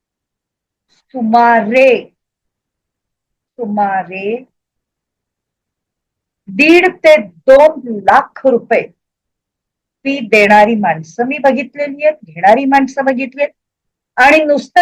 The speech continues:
दीड दोन लाख घेत नाहीत, तर एका वेळेला त्यांच्याकडे वीस वीस लोकांची बॅच असते. म्हणजे विचार करा किती छापताय आणि देणारे देतायत.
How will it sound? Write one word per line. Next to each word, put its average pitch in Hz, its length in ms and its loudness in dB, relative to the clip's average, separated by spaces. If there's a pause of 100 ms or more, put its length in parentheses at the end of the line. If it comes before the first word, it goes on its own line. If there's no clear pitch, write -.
दीड 302 240 0
दोन 330 200 4
लाख 320 140 4
घेत 254 500 -4
नाहीत, 349 320 2 (500)
तर 302 60 2 (280)
एका 269 540 4
वेळेला 226 760 4
त्यांच्याकडे 214 1080 -4 (760)
वीस 233 380 -10
वीस 320 280 -12
लोकांची 262 560 -4
बॅच 175 500 -6
असते. - 340 -20 (1200)
म्हणजे 202 220 -6
विचार 214 460 -6
करा 151 340 -2 (600)
किती 320 380 -6
छापताय - 360 -8 (1400)
आणि 277 180 0
देणारे 214 540 0
देतायत. 233 480 -2